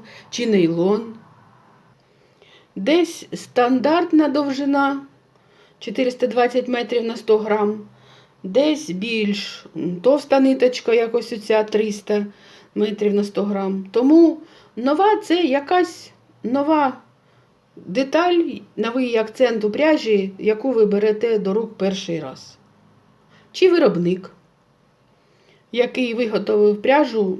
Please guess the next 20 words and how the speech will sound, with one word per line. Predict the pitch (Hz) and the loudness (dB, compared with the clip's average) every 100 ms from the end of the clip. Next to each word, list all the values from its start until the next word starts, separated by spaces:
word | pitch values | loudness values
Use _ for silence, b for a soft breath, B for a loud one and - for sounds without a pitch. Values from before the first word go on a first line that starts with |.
| - | -8
з | 180 | -2
якої | 214 214 254 220 | 0 2 2 2
ви | 226 | 0
ще | 208 - 214 202 B B - | -4 -2 -2 -2 B B -6
ніколи | 208 214 214 | 0 2 4
не | 214 202 | 4 2
в'язали. | 202 196 170 165 170 170 - | 0 0 -4 -8 -10 -14 -4
Тому | 247 339 | 2 4
для | 277 262 | 4 2
вас | 311 330 - | 2 0 -4
вона | 226 311 | 0 0
теж | 320 233 240 | 2 0 0
нова. | 226 214 208 208 - _ _ _ _ _ _ _ _ _ b b b b b b - | -2 -4 -4 -6 -10 _ _ _ _ _ _ _ _ _ b b b b b b -2
Минулого | 262 311 311 277 285 | 4 6 6 4 2
року | 330 359 262 | 2 0 0
я | 254 277 | 0 0
збиралась | 247 247 262 285 254 - | 0 2 2 2 0 -2
влаштувати | 233 226 - 254 277 269 | -10 -4 0 2 2 0
собі | 247 220 240 | -6 -6 -6
подорож | 214 285 277 208 170 - - | -2 0 2 0 0 -6 -16